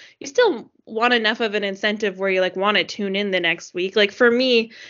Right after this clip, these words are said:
the reason why I think of this show as, like, a perfect show, 'cause it has all the elements I love in a comedy where it's, like,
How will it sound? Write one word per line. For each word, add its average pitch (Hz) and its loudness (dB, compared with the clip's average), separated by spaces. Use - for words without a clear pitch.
the 247 4
reason 269 4
why 262 2
I 240 -2
think 220 -4
of 202 -4
this 208 0
show 196 0
as, 190 -2
like, 190 -4
a 190 -4
perfect 196 -4
show, - -2
'cause 208 -6
it 208 -2
has 196 0
all 220 4
the 214 2
elements 196 -2
I 196 -2
love 185 -4
in 180 -10
a 180 -8
comedy 175 -6
where 170 -6
it's, 170 -10
like, 160 -4